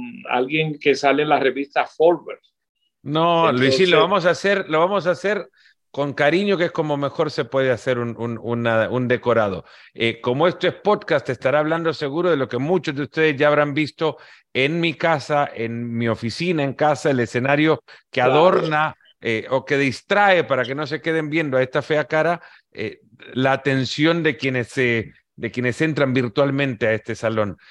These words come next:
Speaker 2: Eh, cuadros de los Juegos Olímpicos de México sesenta y ocho, una gorra de Mariano Rivera que está por ahí atrás, no sé si la alcanza a ver, Nadia Comaneci, eh, el
Speaker 1: Sí,
Speaker 2: balón
Speaker 1: sí, sí,
Speaker 2: gigante
Speaker 1: sí,
Speaker 2: del
Speaker 1: sí.
Speaker 2: Mundial de,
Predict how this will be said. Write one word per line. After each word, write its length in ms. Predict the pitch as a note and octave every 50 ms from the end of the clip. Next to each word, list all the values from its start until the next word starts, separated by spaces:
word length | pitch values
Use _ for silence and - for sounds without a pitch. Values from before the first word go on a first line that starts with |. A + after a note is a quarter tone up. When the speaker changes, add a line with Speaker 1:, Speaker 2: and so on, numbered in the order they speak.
| - _ -
Speaker 2:
Eh, 240 | A2 G#2+ G2+ - _
cuadros 400 | - C3 C3+ C3+ C#3 C3 C3 A2
de 80 | A#2+ A2+
los 140 | A#2 A2 -
Juegos 260 | C3 B2 B2+ A2+ A#2+
Olímpicos 480 | A#2+ A#2 B2 A#2+ G#2+ A#2+ G#2 A2 G#2+
de 80 | A2 G#2+
México 640 | A2+ B2+ B2+ - B2 A2 - - A2 A2 G2+ F2 - - - - _ _
sesenta 580 | - - A#2+ A2+ - - A#2 A#2 G#2 - A2+
y 100 | B2 C3+
ocho, 440 | D#3 F3 E3+ - - D#3+ D#3+ D3+ - - - _ _ _
una 280 | - C#3 D3 C#3+ C#3
gorra 320 | C3 B2+ C#3+ C#3+ C#3 C3+ B2
de 100 | A#2+ A#2
Mariano 380 | A#2 A#2+ B2 C#3 C#3+ C#3+ C3+
Rivera 380 | A#2 A#2+ B2+ C3 D#3+ F3 D#3 C3+
que 60 | A#2+ A2+
está 160 | - C3 A#2
por 140 | - B2 A#2
ahí 80 | A#2+ A#2+
atrás, 360 | A#2+ G#2+ C#3+ D3 D#3+ E3 C3 C#3
no 100 | C3+ A#2
sé 120 | - A#2+
si 120 | - B2+
la 80 | A2+ A2+
alcanza 380 | A2 - - A#2+ A#2 - - A2
a 40 |
ver, 240 | A#2 C#3 E3 E3+ D3
Nadia 320 | C#3+ C3+ C3 B2 A#2+ A#2 -
Comaneci, 840 | - A2 G#2 G2+ G#2+ B2+ D3+ E3+ E3 C3+ - - D3 C#3+ C#3+ A#2 - _ _ _ _ -
eh, 240 | - F#2+ G#2+ G#2 -
el 100 | C3+ C3 C3
Speaker 1:
Sí, 40 |
Speaker 2:
balón 260 | B2+ A#2+ - C3+ B2+ -
Speaker 1:
sí, 40 |
sí, 60 | B2 C3
Speaker 2:
gigante 260 | B2+ B2+ C3+ - B2
Speaker 1:
sí, 60 | A#2+
Speaker 2:
del 120 | A#2+ A#2 A2+
Speaker 1:
sí. 60 | A#2
Speaker 2:
Mundial 320 | A#2 A#2 A#2+ B2 A#2+ A#2+
de, 320 | A2 A2+ A2 G#2 G2 F2+